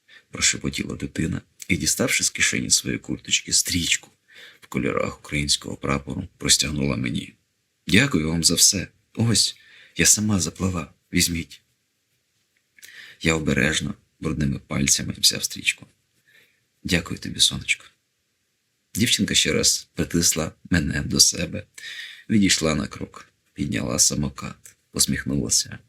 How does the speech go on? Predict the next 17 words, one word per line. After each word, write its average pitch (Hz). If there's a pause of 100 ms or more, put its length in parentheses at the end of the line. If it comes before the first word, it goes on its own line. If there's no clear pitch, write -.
помахала 80
ручкою - (300)
і -
побігла -
до -
своїх -
однолітків, 69 (500)
які 73
носились - (100)
десь -
неподалік. - (1200)
Ох, -
дитино, 87 (340)
що -
ж -
ти -
накоїла? -